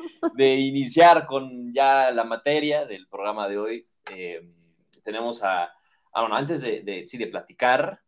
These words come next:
voy a presentar obviamente a, a, a mi, a mi socia, porque mi socia va a tener, pues,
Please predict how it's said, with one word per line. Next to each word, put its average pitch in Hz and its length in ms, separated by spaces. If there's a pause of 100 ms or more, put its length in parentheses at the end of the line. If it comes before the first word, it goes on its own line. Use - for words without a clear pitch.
(140)
voy 95 120
a 92 100
presentar 87 400
obviamente 92 480
a, 82 400
a, 85 80 (440)
a 87 40
mi, 82 300
a 71 80
mi 90 160
socia, 139 580 (300)
porque 139 640
mi 90 100
socia 101 300
va 95 80
a 92 100
tener, 95 440
pues, 101 440